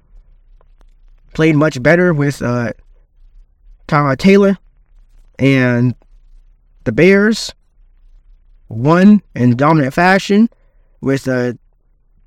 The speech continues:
Tyson Bagent. I,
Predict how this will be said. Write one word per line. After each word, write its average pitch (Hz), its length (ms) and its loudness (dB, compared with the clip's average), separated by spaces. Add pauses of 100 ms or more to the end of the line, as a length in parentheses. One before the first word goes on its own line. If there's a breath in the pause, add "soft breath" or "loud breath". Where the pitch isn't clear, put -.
(280)
Tyson 131 380 2
Bagent. 185 380 2 (680)
I, 190 480 0